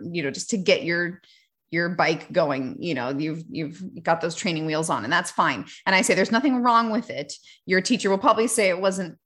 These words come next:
totally original or anything like that, but they're not gonna fault you. You're not gonna get, like,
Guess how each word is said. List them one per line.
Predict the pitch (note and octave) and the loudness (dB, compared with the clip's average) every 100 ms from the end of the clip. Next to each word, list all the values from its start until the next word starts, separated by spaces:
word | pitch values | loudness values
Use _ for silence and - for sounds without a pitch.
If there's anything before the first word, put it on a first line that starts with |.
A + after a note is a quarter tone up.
| _ | _
totally | - F#4 B3 F#3 E3 D#3 - | -4 -2 0 0 -2 -4 -6
original | F3 F#4+ B4 A#3 F#3+ D3+ C#3+ F#3 | -4 2 2 2 -2 0 2 2
or | F3 | 2
anything | F3+ F#3 F3 | 0 -2 -4
like | F3 G3 D#4 | -4 -2 0
that, | D4 A#3+ A3 | 2 0 2
but | A#3 | 2
they're | A3+ A3 | 4 4
not | A#3+ - | 2 2
gonna | G#3 | -4
fault | G3 - A#3+ A3+ | -4 2 4 4
you. | G#3+ G#3 | 2 -2
You're | G3 F#3 | -2 -6
not | F#3 F3 G#3 | -6 -6 -4
gonna | F#3 | -4
get, | E3+ D#3 - | 0 -2 0
like, | D3+ D#3 | -2 -2